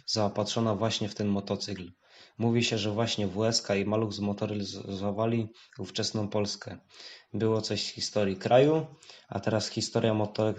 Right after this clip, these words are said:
mojego motocykla. Nabyłem go w wieku trzynastu lat w wersji ikea, czyli w pudełkach. Rama i zbiornik były pomalowane wcześniej, zam-,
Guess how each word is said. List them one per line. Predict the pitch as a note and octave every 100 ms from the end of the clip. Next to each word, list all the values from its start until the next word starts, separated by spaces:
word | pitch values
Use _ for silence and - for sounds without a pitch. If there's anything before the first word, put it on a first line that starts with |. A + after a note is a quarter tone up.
| - _ _
mojego | G#2 G#2+ G#2+ G#2+
motocykla. | G#2 G#2 - G#2 - G2 _ _ - - - -
Nabyłem | G2+ G2 A2 A#2
go | A2+ G#2+
w |
wieku | A2+ A2+ A2
trzynastu | - A2 G#2 - G#2
lat | A2+ A#2 -
w |
wersji | F#2+ G#2 - - A2
ikea, | G#2 G#2+ G2 F2+ F2+
czyli | - G#2+
w | G#2 -
pudełkach. | G#2 F#2+ F#2 - - _ - - - -
Rama | G2+ A2+ A#2
i | A2
zbiornik | F#2+ A#2 A#2+ A#2+
były | G#2 A2
pomalowane | - G2+ G2+ G2+ G#2+ B2
wcześniej, | G#2 - A2 - A#2+ C#3 C#3+ - _ - - - _
zam-, | G2 G2+ A2